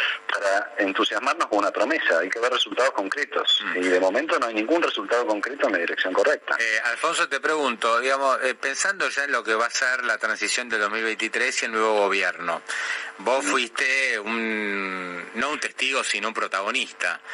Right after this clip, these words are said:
Speaker 2: de, eh, la primera etapa de Mauricio Macri. Hubo que tomar decisiones fuertes en aquel momento. Tal vez la decisión más importante es, eh, fue salir del cepo de la noche a la mañana. La brecha cambiaria no es la que es hoy,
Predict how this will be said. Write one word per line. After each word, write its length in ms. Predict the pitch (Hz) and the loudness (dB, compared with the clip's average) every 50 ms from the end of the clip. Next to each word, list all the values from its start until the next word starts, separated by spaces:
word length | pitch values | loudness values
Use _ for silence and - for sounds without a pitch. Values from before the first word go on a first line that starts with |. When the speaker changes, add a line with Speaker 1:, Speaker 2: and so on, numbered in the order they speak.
| - - - - - - - - | -8 -8 -8 -8 -10 -12 -14 -10
Speaker 2:
de, 480 | 104 92 101 101 104 107 113 113 104 - | -4 -2 0 2 2 2 0 -2 -2 -2
eh, 680 | 107 104 98 98 95 95 92 92 92 92 92 92 92 92 | 0 0 0 0 0 0 0 0 0 0 0 0 0 0
la 180 | 95 95 95 - | 0 -2 -2 -2
primera 440 | - 107 104 104 113 127 127 120 | -4 -6 -4 -2 -2 0 0 0
etapa 400 | 113 - - 117 120 - 117 113 | 0 -2 -4 -4 -4 -2 -2 -2
de 80 | 104 98 | -2 -2
Mauricio 480 | 98 98 98 104 113 110 - - 110 104 | -2 -2 -2 0 0 0 0 0 -2 0
Macri. 540 | 107 110 110 - - 104 110 120 135 135 - - - - - - - - - - - | 0 -2 -2 -2 -2 0 0 0 -2 -4 -8 -10 -10 -10 -10 -12 -14 -16 -20 -6 -2
Hubo 240 | 131 120 113 113 101 | 0 2 2 2 2
que 80 | 104 104 | 0 -2
tomar 240 | 107 107 117 120 | -2 0 0 0
decisiones 480 | 120 107 107 104 101 - 113 107 104 - | 0 0 0 0 0 0 0 0 -2 0
fuertes 640 | - 143 139 127 110 101 104 - - 104 - - | 2 2 4 4 2 0 -2 -2 -2 -2 0 0
en 60 | 98 95 | -2 -2
aquel 220 | 95 98 107 104 | 0 0 -2 0
momento. 720 | 104 107 120 131 127 120 113 110 - - 117 120 123 117 - - - - - - - - - - - | 0 0 2 2 0 -2 -4 -4 -2 0 2 2 2 0 -4 -10 -14 -14 -14 -14 -16 -18 -18 -14 -6
Tal 160 | - 107 104 | -4 -4 -2
vez 120 | 113 123 123 | 0 0 0
la 100 | 120 113 | -2 -2
decisión 340 | 104 101 104 - - 117 110 | -2 -2 0 0 0 0 -2
más 160 | 110 - - | -2 -4 -4
importante 640 | 104 101 101 101 - 120 120 113 - 110 107 104 104 | -4 -4 -4 -2 -2 -2 -2 -2 -2 0 2 2 2
es, 340 | 98 - - - - - - - - - | 0 -2 -2 -4 -4 -4 -6 -8 -10 -6
eh, 140 | - 104 98 | -4 -4 -2
fue 220 | - - 117 113 - | -2 -2 -2 -2 0
salir 340 | - 113 107 117 117 107 | -2 -4 -4 -2 -2 -2
del 140 | 101 104 104 | 0 -2 0
cepo 540 | - - 151 135 - - 127 127 135 139 - - - - - - - - - 98 95 | 0 0 0 -2 -2 0 0 2 2 0 -2 -6 -16 -20 -20 -20 -20 -20 -20 -8 -4
de 100 | 98 98 | -2 0
la 100 | 95 98 | 0 0
noche 240 | 104 110 104 - 113 | 0 -2 -2 -2 -2
a 20 | 104 | -2
la 80 | 107 | 0
mañana. 580 | 117 131 147 156 151 143 139 139 139 143 139 - - - - - - - - - - - - | -2 -2 0 0 0 0 0 0 0 0 -2 -4 -8 -14 -12 -12 -12 -12 -14 -16 -10 -4 -2
La 120 | 135 131 | 0 0
brecha 280 | 139 147 151 - 143 110 | 0 0 0 0 -2 0
cambiaria 400 | 120 120 131 131 131 123 123 120 | -2 -2 0 0 0 0 0 0
no 100 | 127 131 | -2 -2
es 80 | 123 | -2
la 140 | 123 117 104 | -2 -2 -2
que 60 | 113 | -2
es 140 | 117 - - | -2 0 0
hoy, 320 | 139 127 120 120 120 120 | 0 0 0 -2 -2 -6